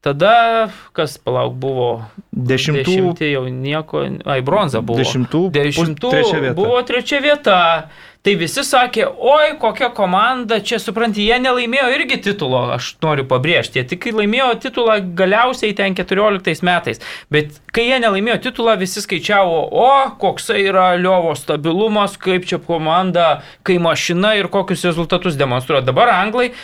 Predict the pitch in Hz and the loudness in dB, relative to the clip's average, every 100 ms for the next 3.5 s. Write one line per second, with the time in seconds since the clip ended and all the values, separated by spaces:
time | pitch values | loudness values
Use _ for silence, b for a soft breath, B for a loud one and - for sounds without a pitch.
0 | B 202 262 214 - 175 156 170 220 202 | B 0 2 -2 -2 -4 0 0 0 0
1 | 143 156 131 131 220 - - B B B | -4 -4 -2 2 2 0 -8 B B B
2 | 170 269 285 247 180 170 160 233 220 - | 2 2 2 -2 0 -2 -2 0 0 0
3 | 180 196 196 180 | 0 2 2 0